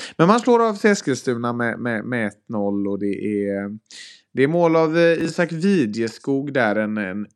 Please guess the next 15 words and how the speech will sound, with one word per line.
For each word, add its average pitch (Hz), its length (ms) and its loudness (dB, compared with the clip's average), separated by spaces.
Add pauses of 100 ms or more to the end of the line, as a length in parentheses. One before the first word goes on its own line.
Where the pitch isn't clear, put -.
(120)
ung 156 300 2
spelare 110 520 0
född, 107 300 -4
född 110 180 -6
tjugohundrafyra 110 1000 -4
som, 101 380 -8
som 123 240 -14
ska 160 200 -6
representera 170 760 -2
Finland. 98 540 -8
Jag 113 120 -4
vet 123 260 -6
inte 131 200 -14
om 110 100 -12
man, 113 200 -10